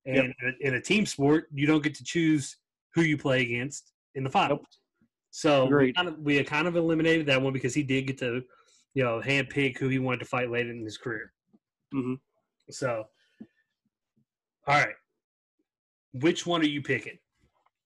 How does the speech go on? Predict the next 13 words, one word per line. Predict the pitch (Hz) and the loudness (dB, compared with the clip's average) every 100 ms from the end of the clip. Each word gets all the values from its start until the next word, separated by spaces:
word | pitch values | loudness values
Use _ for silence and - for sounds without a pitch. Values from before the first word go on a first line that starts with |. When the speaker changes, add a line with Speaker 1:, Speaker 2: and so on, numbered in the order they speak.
| _ _ - _ _ - _ _ _ _ _ _ _ _ _ _ | _ _ -20 _ _ -20 _ _ _ _ _ _ _ _ _ _
Speaker 1:
I'll | 156 | 4
be | 165 | 6
honest | 160 147 | 4 2
with | 131 | -2
you. | 165 | -6
Since | 151 | -6
the | 143 | 0
day | 139 165 165 | 2 4 4
I | 147 | 2
told | - 160 135 | 0 -2 -2
you | 139 | -4
about | 135 123 | -4 -6
this, | 135 135 127 - | -8 -10 -12 -18